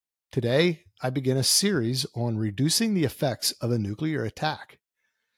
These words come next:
The discussion will focus on U S domestic,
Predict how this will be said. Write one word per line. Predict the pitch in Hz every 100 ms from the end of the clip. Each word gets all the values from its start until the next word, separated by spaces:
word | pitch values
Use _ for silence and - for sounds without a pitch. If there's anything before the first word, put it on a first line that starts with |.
| _ _
The | 170
discussion | 175 170 - 220 220 247
will | 254 202
focus | 156 143 160 135
on | 143 117 107
U | 113 143 151
S | 143 -
domestic, | - 110 110 127 - 156